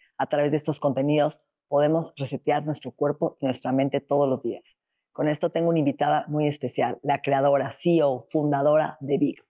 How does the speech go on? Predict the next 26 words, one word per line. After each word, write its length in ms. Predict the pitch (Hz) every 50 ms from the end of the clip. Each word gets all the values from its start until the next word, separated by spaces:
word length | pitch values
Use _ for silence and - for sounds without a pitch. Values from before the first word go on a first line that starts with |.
| _
Pamela 300 | - 147 151 151 151 143
Valdez. 320 | 143 143 139 127 123 120 - _ _ _ _ _ _ _ _ _ _ _ _ _ _ _ _ -
Ella 560 | 180 185 190 185 160 160 165 170 165 165 -
es 120 | - - 170
una 160 | 165 160 147
mujer 240 | 139 127 - 156 -
apasionada, 1160 | - 160 - - 160 147 - - 156 143 143 147 156 156 156 151 147 139 139 - - 127 - _
intensa, 840 | - 156 147 131 - - 160 160 151 151 147 143 - 143 135 127 - - _ _ _ -
enamorada 480 | 156 156 147 147 151 156 160 160 165 165
de 100 | 160 143
la 140 | 139 143
vida 200 | 143 151 156 156
y 40 | 156
sobre 260 | 151 - 147 139 139
todo 460 | - - 151 160 165 180 185 185 - - _ _ _ _ _ _
con 160 | - - 151 160
esta 240 | 160 - - 190
misión 420 | 180 175 156 - - 175 160 160 151
de 60 | 160
empoderar 640 | 160 151 - - 147 143 147 147 151 156 156 - -
a 60 | -
muchísimas 640 | 147 147 143 143 147 165 156 156 156 151 147 143 -
mujeres 580 | 139 131 127 - - 139 127 117 - - - -
con 200 | - 139 143 131
contenidos 680 | 147 143 143 - 139 147 156 156 151 156 156 156 -
desde 360 | 156 151 143 131 147 131 -